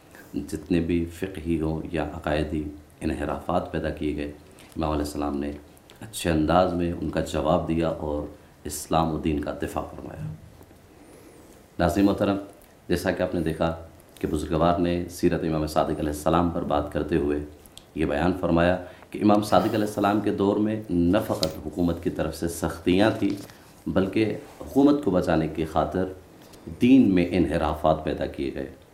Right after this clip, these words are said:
اور وہ انحرافات چاہے عقائدی ہوں چاہے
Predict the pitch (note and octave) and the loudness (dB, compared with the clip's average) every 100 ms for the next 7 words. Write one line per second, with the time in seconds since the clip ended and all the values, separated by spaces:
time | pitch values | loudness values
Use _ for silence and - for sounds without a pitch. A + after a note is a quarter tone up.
0 | - - - D#2+ D#2 E2+ - F2+ D#2+ F2 | -20 -14 -4 -4 0 2 4 4 6 4
1 | E2 F#2 - F#2 F#2 E2 E2+ E2 F#2 A2+ | 6 2 6 4 4 2 2 4 6 4
2 | G#2 G#2 - - - - - G2+ F2+ | 2 0 -4 -12 -18 -20 2 6 6